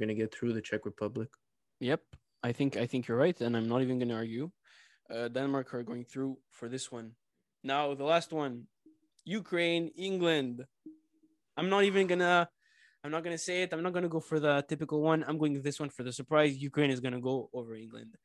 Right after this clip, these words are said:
Speaker 2: I
Speaker 1: No, no,
Speaker 2: know
Speaker 1: I'm
Speaker 2: you're gonna say it's not gonna work. I know you, everyone. It, I know it's probably not gonna work, but I, if it happens, honestly, first of all, I believe in the Ukraine team that they could do it. And if it happens, I wanna be the first one that said it. So
Speaker 1: No, no, yeah,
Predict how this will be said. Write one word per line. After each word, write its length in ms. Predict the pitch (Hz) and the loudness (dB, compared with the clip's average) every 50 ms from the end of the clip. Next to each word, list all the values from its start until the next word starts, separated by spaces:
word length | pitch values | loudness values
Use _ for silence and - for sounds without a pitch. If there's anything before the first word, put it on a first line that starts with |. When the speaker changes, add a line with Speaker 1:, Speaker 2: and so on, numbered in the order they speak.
| _ _ _ _ _ - | _ _ _ _ _ -4
Speaker 2:
I 140 | 127 156 185 | 0 2 4
Speaker 1:
No, 80 | 147 | 6
no, 120 | 151 151 143 | 6 6 6
Speaker 2:
know 120 | 131 131 131 | 6 4 2
Speaker 1:
I'm 140 | 131 143 139 165 | 2 2 0 -2
Speaker 2:
you're 120 | 160 156 | -4 -4
gonna 200 | 151 156 160 147 | -4 -6 -6 -6
say 100 | - 156 | -8 -10
it's 100 | 143 139 | -10 -8
not 120 | 151 143 | -8 -6
gonna 160 | 143 143 139 131 | -4 -4 -2 -2
work. 300 | 127 127 139 139 131 123 - _ _ _ _ _ - | -2 -2 -4 -4 -6 -8 -12 _ _ _ _ _ -2
I 140 | 143 165 175 | -2 0 0
know 260 | 180 180 180 175 175 | 0 0 0 2 2
you, 240 | 165 170 170 160 135 | 0 0 -2 -6 -4
everyone. 380 | - 156 160 160 160 160 170 165 160 | 0 0 0 2 2 0 0 0 -2
It, 100 | 156 180 - | -4 -8 -6
I 80 | - 214 | -6 -6
know 80 | 226 214 | -4 -4
it's 140 | 220 - - | -6 -8 -4
probably 200 | - 226 233 233 | -2 0 0 2
not 120 | 226 226 208 | 2 2 2
gonna 140 | 214 208 220 | 2 2 4
work, 180 | 220 214 208 170 | 4 4 4 4
but 160 | 160 180 175 - - - - | 0 -4 -4 -4 -8 -4 -2
I, 100 | 165 175 165 - - | 0 0 0 -2 2
if 200 | 175 196 - - | 2 2 4 4
it 80 | 190 185 | 2 4
happens, 580 | 175 170 - - - 220 254 285 262 - - _ _ _ _ _ _ _ - | 4 2 2 0 0 0 0 0 -2 -2 -12 _ _ _ _ _ _ _ -2
honestly, 280 | 156 175 180 - - 185 | 0 0 0 -2 -4 -6
first 260 | - - 160 - - | -6 -6 -8 -4 -2
of 80 | 151 | 0
all, 100 | 151 131 | 2 2
I 60 | 127 135 | 2 2
believe 320 | 127 123 135 139 131 123 | 0 -2 -2 -2 -2 -2
in 120 | 123 120 | -4 -4
the 80 | 117 117 | -4 -4
Ukraine 340 | 117 113 107 - 123 127 127 | -4 -4 -8 -8 -8 -8 -8
team 160 | - 131 123 | -6 -6 -6
that 100 | 117 113 | -4 -4
they 80 | 113 117 | -6 -6
could 180 | 117 123 120 120 | -6 -6 -8 -6
do 140 | 120 120 | -4 -2
it. 180 | 131 180 202 _ _ _ _ _ _ _ _ - | -2 -4 -4 _ _ _ _ _ _ _ _ -6
And 120 | - 208 233 | -2 0 0
if 80 | 214 | 2
it 60 | 196 208 | 2 2
happens, 300 | 208 214 208 233 214 214 | 0 0 0 0 0 0
I 40 | 214 | 0
wanna 160 | 214 220 220 | 0 0 0
be 100 | 202 214 | -2 0
the 160 | 196 202 190 - | -2 -2 -4 -2
first 220 | - 202 190 - - | -2 -2 -2 -2 -4
one 140 | 196 196 190 | -4 -4 -4
that 120 | 190 190 | -4 -6
said 180 | - - 202 190 | -4 -4 -2 -2
it. 140 | 165 160 - | -2 -4 -4
So 580 | - 135 139 147 151 143 - - - - - - | -6 -6 -6 -4 -6 -8 -8 -10 -14 -16 -14 -8
Speaker 1:
No, 60 | 143 147 | -4 0
no, 120 | 147 147 131 | 2 2 2
yeah, 220 | 123 139 151 143 | 4 6 4 4